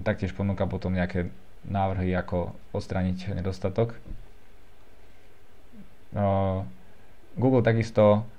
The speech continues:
pre Apache a Nginx, o, ponúka, o, takzvaný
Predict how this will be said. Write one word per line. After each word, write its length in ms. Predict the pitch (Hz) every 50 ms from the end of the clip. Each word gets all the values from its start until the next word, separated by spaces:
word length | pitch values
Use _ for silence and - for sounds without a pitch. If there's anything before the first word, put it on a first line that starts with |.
| - - - - - - - - - - -
pre 160 | 104 104 101
Apache 320 | - 107 104 - 104 101 -
a 160 | - - 98
Nginx, 480 | 101 101 101 101 101 101 98 - - 104
o, 480 | 101 98 98 98 98 95 95 95 95 104 - - - - - - 58 - - - - - - - - - - 117 123 -
ponúka, 560 | 113 107 107 107 104 - 101 98 95 95 101 - - - - - - - - - - - - - - - - - - - - - - - - - - - - - - - - - - - - - - -
o, 160 | - - 95 95 92 95 95 95 95 92 92 95 95 92 92 92 92 92 95 92 92 - - - - - - - - - - - - - - - - - - - - - - - - - - - - - - 196 - -
takzvaný 480 | - 107 98 104 110 107 98 98 98